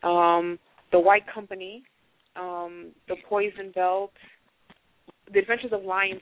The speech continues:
Mane is also very l-, not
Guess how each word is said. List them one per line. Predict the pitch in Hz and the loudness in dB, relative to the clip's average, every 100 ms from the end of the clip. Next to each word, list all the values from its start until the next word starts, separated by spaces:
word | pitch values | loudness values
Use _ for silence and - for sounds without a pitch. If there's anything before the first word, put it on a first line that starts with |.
| 185 | -12
Mane | 175 175 | -12 -10
is | 170 - - | -12 -14 -4
also | 175 - 185 170 | -2 -2 -4 -2
very | 175 180 180 180 175 165 165 _ - | 0 0 -2 -8 -10 -14 -20 _ -10
l-, | 151 170 170 _ _ _ - | -8 -4 -6 _ _ _ -18
not | 120 180 185 | -6 2 2